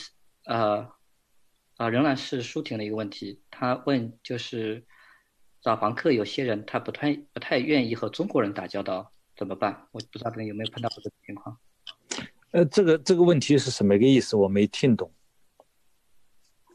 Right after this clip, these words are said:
Speaker 2: 找房客不愿意跟中国人打交道。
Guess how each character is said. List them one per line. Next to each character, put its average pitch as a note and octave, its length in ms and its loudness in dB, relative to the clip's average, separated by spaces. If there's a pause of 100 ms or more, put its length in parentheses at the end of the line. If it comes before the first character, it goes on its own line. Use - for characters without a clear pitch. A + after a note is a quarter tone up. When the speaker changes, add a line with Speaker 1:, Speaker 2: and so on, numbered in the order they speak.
(280)
Speaker 2:
找 A2 160 2
房 A2 220 0
客 A#2+ 260 2 (120)
不 C#3+ 160 2
愿 C3+ 160 2
意 A#2 40 -6
跟 A2+ 160 -8
中 D3 140 -8
国 A2+ 140 -4
人 G2+ 100 -10
打 F2+ 160 -18
交 F#2 160 -14
道。 F#2 160 -14